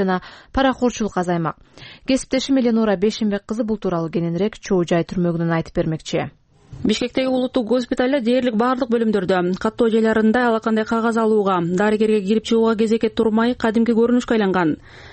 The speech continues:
Speaker 2: Кыргызстандагы эң ири медициналык жай ушул тушта документтерди электрондоштурууга аракет кылып жатат. Оорукананын врач-методисти Эльзар Токтоназаровдун айтымында,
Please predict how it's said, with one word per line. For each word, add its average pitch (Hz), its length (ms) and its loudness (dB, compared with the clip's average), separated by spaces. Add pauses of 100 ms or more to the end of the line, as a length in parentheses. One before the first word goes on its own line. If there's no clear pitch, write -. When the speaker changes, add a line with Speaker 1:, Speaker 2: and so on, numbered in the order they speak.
(160)
Speaker 2:
Кыргызстандагы 220 500 2
эң 233 220 4
ири 233 100 2
медициналык 220 540 2
жай 233 160 2
ушул 226 300 0
тушта 226 220 0
документтерди 220 580 2
электрондоштурууга 220 800 2
аракет 226 220 0
кылып 220 220 0
жатат. 196 280 0 (680)
Оорукананын 226 640 2
врач-методисти 226 720 0
Эльзар 226 240 2
Токтоназаровдун 226 640 2
айтымында, 196 460 2